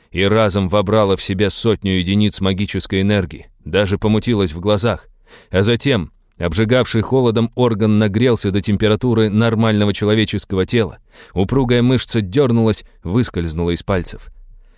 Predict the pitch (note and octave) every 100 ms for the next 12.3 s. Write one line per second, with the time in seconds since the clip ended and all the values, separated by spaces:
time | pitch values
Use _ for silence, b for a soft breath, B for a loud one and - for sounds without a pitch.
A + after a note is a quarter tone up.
0 | _ - E2 F2 F2+ F#2 F#2+ F2+ - G2
1 | F#2 - G#2 G2+ F#2+ F2+ G2 G2+ F#2+ F2+
2 | F#2 F2+ F#2 G#2+ - E2+ - _ - F2+
3 | F2 G2+ G#2+ A2 F#2+ E2 G2+ G2 F#2+ G#2
4 | G#2 G2+ G2 G2 F2+ G2 G2 A2+ G2+ G#2
5 | - G#2 - A2 A#2 A2 A2+ G2 A#2 G#2
6 | G2+ F2+ A2+ F2+ B2+ C3 A2 G#2+ G2+ A2+
7 | A#2+ - G#2+ G#2 A2 A2+ G2 F#2+ E2+ -
8 | - _ _ _ - - D#2 G#2 F2 -
9 | - - _ _ - D2+ C#2+ - - -
10 | _ _ _ _ _ - - D#2+ - E2
11 | D#2 F2 E2 D#2+ D#2 - - E2 - F#2
12 | F2+ -